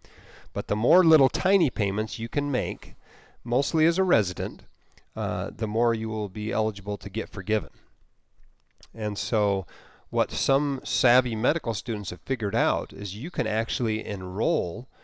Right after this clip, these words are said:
in the revised pay-as-you-earn program shortly after match day as an M S four. You don't even have to finish residency, or don't even have to finish in, uh, your medical school,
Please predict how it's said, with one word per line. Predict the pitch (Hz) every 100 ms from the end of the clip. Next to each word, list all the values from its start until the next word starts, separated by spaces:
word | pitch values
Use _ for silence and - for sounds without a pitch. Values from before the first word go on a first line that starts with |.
| - -
in | 117 107
the | 101
revised | 95 110 160 131 123 123 117 -
pay-as-you-earn | 127 131 107 101 110 180 180
program | 95 85 90 98
shortly | 104 - 147 120
after | 113 -
match | 101 123 165 -
day | - 73 - - _ _ -
as | 113 98
an | 104
M | 107
S | 110 -
four. | - 165 - -
You | 101
don't | 107 113
even | 113
have | 107 117 -
to | -
finish | - 127 113 -
residency, | 113 160 117 90 - 87 90 117 - -
or | 104
don't | 101 110 110 120 117
even | 110
have | 107
to | -
finish | - 120 110 - - -
in, | 139 147 -
uh, | 123 98 -
your | - 104 87 87
medical | 110 170 -
school, | 101 - 98 82 107